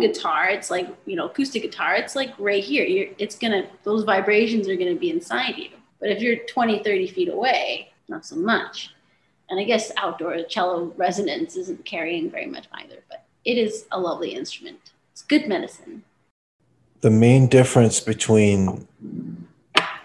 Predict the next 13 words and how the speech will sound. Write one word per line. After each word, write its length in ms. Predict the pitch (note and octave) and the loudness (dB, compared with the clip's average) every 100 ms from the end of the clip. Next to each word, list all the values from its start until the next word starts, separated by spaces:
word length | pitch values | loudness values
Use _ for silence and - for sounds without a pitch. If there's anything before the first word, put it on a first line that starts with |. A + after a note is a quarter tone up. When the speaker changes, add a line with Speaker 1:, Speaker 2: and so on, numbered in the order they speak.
| - _ - | -20 _ 2
Speaker 2:
busking 640 | - A#2 A2+ - G#2 F#2+ F#2+ G#2 | 6 8 6 4 6 6 4 4
and 460 | G2+ F#2+ F#2+ F#2+ - - - | 4 4 2 -2 -14 -20 2
doing 480 | A#2 A2 G#2+ G#2 F#2+ | 6 8 8 4 2
a 40 | - | -2
sidewalk 720 | - G2+ G2+ G2 G2 G2 - | 4 6 8 8 6 6 2
cellist 760 | - G2 G2 F#2+ - - - _ _ _ - | 4 6 6 2 -4 -6 -12 _ _ _ -2
concert 720 | A#2 A2+ A2 - E2 F2+ - _ _ _ _ | 4 6 4 0 -4 -10 -16 _ _ _ _
w-, 220 | G#2+ - - - | -6 -6 -8 2
is 320 | A2 F2+ - A#2 | 2 2 -2 2
an 120 | G#2 | 4
announcement. 1040 | G2+ G2+ G2+ G2+ F#2+ - - - - - _ _ _ _ | 4 4 4 4 0 -4 -8 -10 -14 -14 _ _ _ _
Is 240 | B2 A2 | -2 4
it 260 | C3+ C3 | 2 2